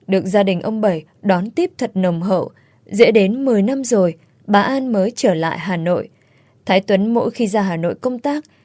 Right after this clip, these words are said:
đều ghé về nhà chú Út nghỉ ngơi, nên tình cảm anh em chú cháu rất thương quý nhau.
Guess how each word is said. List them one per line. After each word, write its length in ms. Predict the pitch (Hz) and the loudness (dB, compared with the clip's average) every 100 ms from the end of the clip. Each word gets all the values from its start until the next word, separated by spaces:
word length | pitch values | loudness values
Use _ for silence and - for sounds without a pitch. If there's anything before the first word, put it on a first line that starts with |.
| _ | _
đều 240 | - 226 196 | 0 2 2
ghé 320 | 190 185 240 | 2 0 0
về 120 | 277 | -2
nhà 160 | 185 170 | -2 -2
chú 160 | - | -4
Út 220 | - 302 302 | -4 -4 -4
nghỉ 160 | 226 | -4
ngơi, 380 | 151 175 202 202 - _ _ _ - | -2 -2 -2 -2 -8 _ _ _ -2
nên 300 | 180 185 185 | 2 2 2
tình 240 | 196 175 | 0 -2
cảm 320 | 170 185 160 - | -2 -2 -2 -6
anh 180 | 226 233 | -6 -4
em 220 | 233 226 | -4 -4
chú 180 | 214 208 | -4 -4
cháu 380 | 220 185 196 | -4 -4 -4
rất 260 | 247 311 - | -4 -6 -6
thương 220 | 226 220 202 | -6 -4 -4
quý 140 | 185 | -4
nhau. 400 | 233 240 220 202 | -4 -4 -4 -6